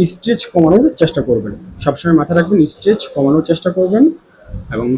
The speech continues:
পর্যাপ্ত ঘুম দিতে হবে, ফ্রেশ ঘুম দিতে হবে। হ্যাঁ, ফ্রেশ ঘুমের জন্য অবশ্যই ব্রিথিং এক্সারসাইজ করেন, মেডিটেশন করুন এবং টেনশন বা দুশ্চিন্তামুক্ত থাকার চেষ্টা করুন। খুবই কার্যকরী, আলহামদুলিল্লাহ, খুবই কার্যকরী।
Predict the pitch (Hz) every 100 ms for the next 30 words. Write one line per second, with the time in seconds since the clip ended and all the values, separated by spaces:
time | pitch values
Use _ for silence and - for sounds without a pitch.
0 | - 160 160 180 - 196 156 170 151 135
1 | 156 156 156 233 - - 240 196 - 139
2 | 131 123 113 107 101 - - _ 190 156
3 | 120 180 196 160 190 196 190 214 185 220
4 | - 214 196 147 151 147 143 160 175 -
5 | 185 175 147 151 160 180 180 190 214 247
6 | _ - - - - - 123 139 165 160
7 | 208 185 139 147 - 170 165 151 151 214
8 | 320 - - 135 180 277 - - - 147
9 | - 123 117 107 117 - - - 214 226
10 | 240 240 214 143 123 117 113 117 131 139
11 | 123 127 151 311 - _ - 233 220 139
12 | 123 110 107